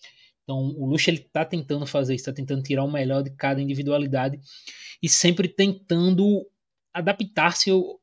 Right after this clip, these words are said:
à situação, né? Acho que isso é muito importante. Porque a gente vê muito os treinadores, Gabriel, é, que tem um plano de jogo e eles vão mudando os jogadores,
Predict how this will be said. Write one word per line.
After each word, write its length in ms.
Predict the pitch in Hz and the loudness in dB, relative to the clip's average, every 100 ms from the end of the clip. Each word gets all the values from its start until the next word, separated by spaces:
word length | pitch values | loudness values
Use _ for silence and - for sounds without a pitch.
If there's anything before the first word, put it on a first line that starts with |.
| _ | _
à 80 | 202 | 0
situação, 640 | - - 226 - 147 120 | 0 0 0 0 -4 -6
né? 140 | 117 135 _ _ - _ _ | -8 -14 _ _ -20 _ _
Acho 180 | 151 - | 0 2
que 140 | 185 175 | 0 0
isso 180 | 180 185 | 2 2
é 40 | |
muito 240 | 165 170 | 2 -2
importante. 600 | 190 208 170 151 139 139 - _ _ _ _ | -2 -2 -2 -4 -8 -8 -16 _ _ _ _
Porque 720 | - 127 - 156 151 147 143 - _ - | -10 -10 -6 -2 0 -2 -4 -12 _ -6
a 40 | |
gente 200 | 156 - | -6 2
vê 140 | 170 160 | 4 4
muito 520 | 143 175 190 131 - | 2 0 0 -2 -4
os 120 | - | -8
treinadores, 600 | - 156 147 123 127 170 170 | -2 -2 -2 -2 0 0 2
Gabriel, 520 | 143 127 123 113 110 _ _ _ _ _ _ _ _ | 0 -2 -4 -6 -10 _ _ _ _ _ _ _ _
é, 420 | 135 135 135 131 - - | 4 6 6 4 -4 -18
que 100 | - | -16
tem 140 | 139 185 | 2 4
um 100 | 190 | 4
plano 380 | - 185 208 214 | 4 8 8 6
de 120 | 185 | 4
jogo 540 | 127 143 202 180 135 - _ _ | 4 6 6 4 -6 -12 _ _
e 100 | 147 | 2
eles 180 | 175 170 | 6 6
vão 240 | 156 233 285 | 4 2 2
mudando 500 | 196 151 175 170 175 | 0 2 2 2 0
os 120 | 139 | 0
jogadores, 720 | 156 147 131 135 202 185 | 0 0 0 2 2 2